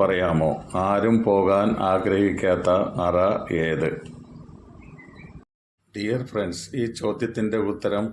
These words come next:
കമന്റ് ബോക്സിൽ കൊടുക്കുക. വലിച്ചാൽ വലുതാകുന്നത് റബ്ബർ, വലിച്ചാൽ ചെറുതാകുന്നത് എന്ത്? ഡിയർ ഫ്രണ്ട്സ്, ഈ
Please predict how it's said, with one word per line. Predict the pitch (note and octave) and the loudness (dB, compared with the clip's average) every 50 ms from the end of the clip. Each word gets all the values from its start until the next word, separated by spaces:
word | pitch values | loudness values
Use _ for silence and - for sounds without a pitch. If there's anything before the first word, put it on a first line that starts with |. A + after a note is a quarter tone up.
| - | -4
കമന്റ് | - F#2+ F#2+ G2 G2+ G2+ F#2+ G2+ | -4 -4 -2 -2 -4 -4 -4 -4
ബോക്സിൽ | F#2+ F2 - - - G#2 G2+ - | -4 -6 -6 -8 -8 -8 -8 -6
കൊടുക്കുക. | - F#2 E2+ E2+ - E2+ D#2+ D2 C#2+ D2 D2 - - - - _ - G#2+ | -8 -8 -6 -6 -8 -8 -8 -8 -8 -10 -10 -14 -16 -20 -20 _ -12 -8
വലിച്ചാൽ | A2 A#2 A2+ A2+ - B2+ B2+ C3+ A2+ G2+ F#2+ | -8 -8 -8 -6 -4 -4 -2 -2 -2 -4 -4
വലുതാകുന്നത് | F#2+ F#2+ F#2+ G2 G2 G2 G2+ G2 G2+ G2 F#2+ F#2+ G2 G#2 F2+ E2+ | -4 -4 -2 -2 -2 -2 -2 -4 -4 -6 -6 -6 -4 -4 -2 -2
റബ്ബർ, | E2+ E2 E2+ E2 D#2+ D#2+ - - - - - - - | -4 -4 -4 -6 -6 -6 -8 -18 -20 -20 -20 -12 -8
വലിച്ചാൽ | F2 F#2 G2 F2+ - - G#2 G2 G2 - G#2 | -6 -6 -6 -8 -4 -4 -4 -4 -4 -4 -6
ചെറുതാകുന്നത് | F#2 F#2 F#2+ F2+ G2 F#2+ F#2 F2+ F2+ F2 F2+ D#2+ F#2+ G#2 - - - F2 | -4 -4 -2 -2 -2 -2 -2 -4 -4 -6 -6 -6 -6 -6 -6 -6 -8 -8
എന്ത്? | F2 E2 - E2 - - - _ _ _ _ _ _ _ _ - G2+ - - - - - - G#2 | -8 -6 -8 -8 -10 -10 -14 _ _ _ _ _ _ _ _ -16 -16 -16 -16 -20 -20 -10 -2 0
ഡിയർ | G#2 G#2+ A2 A2+ A2+ A2+ | 2 4 4 2 2 0
ഫ്രണ്ട്സ്, | - A2+ F2+ F2+ E2+ - - C3+ | 0 0 0 2 0 0 0 2
ഈ | B2 | 2